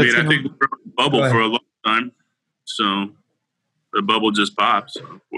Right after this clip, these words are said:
Speaker 2: That's gonna leave a lot of people unemployed, millions of people unemployed.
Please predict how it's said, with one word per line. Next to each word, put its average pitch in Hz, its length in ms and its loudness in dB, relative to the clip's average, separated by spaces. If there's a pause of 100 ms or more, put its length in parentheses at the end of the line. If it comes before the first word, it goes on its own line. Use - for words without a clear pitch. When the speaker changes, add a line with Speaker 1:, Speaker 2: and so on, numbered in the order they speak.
(1700)
Speaker 2:
That's 160 200 2
gonna 180 120 6
leave 170 120 4
a 147 40 4
lot 135 260 4
of - 80 -2
people 131 240 2
unemployed, 113 560 2
millions 135 420 2
of 101 100 -4
people 101 300 -2
unemployed. 95 720 -2